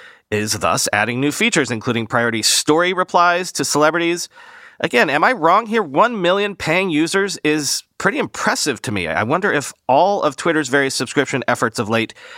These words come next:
have even come close to a number like that. Quoting Variety, "It's not gonna make much of a dent to offset Snap's stalling ad business, but the company is touting that it has signed up more than one million subscribers for Snapchat Plus, its service that provides exclusive access to pre-release and experimental features."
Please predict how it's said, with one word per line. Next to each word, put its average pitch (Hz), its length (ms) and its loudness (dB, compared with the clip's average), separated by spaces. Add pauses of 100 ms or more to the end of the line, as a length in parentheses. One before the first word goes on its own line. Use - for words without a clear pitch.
have 135 160 0
even 135 220 -4
come 160 200 0
close - 600 0 (400)
to 135 160 2
a 117 40 0
number 107 280 0
like 95 200 0
that. 80 360 -4 (320)
Quoting 113 320 -2
Variety, 110 600 0 (440)
"It's 160 200 0
not 233 180 2
gonna 247 180 0
make 196 200 0
much 180 180 2
of 175 60 -2
a 143 80 2
dent 139 360 0
to - 220 0
offset 135 360 2
Snap's - 440 -2
stalling 113 460 0
ad 151 220 2
business, 131 340 -2 (400)
but 107 100 0
the 131 60 -10
company 190 400 -2
is 208 220 0
touting 208 320 2
that 175 160 2
it 180 120 0
has 170 160 2
signed 185 300 2
up 175 80 2
more 160 160 2
than 143 160 -2
one 175 180 2
million 180 220 0
subscribers 147 460 0
for 143 120 -4
Snapchat 131 520 -2
Plus, 196 340 2
its 147 160 -2
service 151 320 0
that 139 160 2
provides 131 380 0
exclusive 131 500 -2
access 120 400 -2
to 120 160 -4
pre-release 113 580 -2
and 113 120 0
experimental 107 560 -2
features." 175 500 0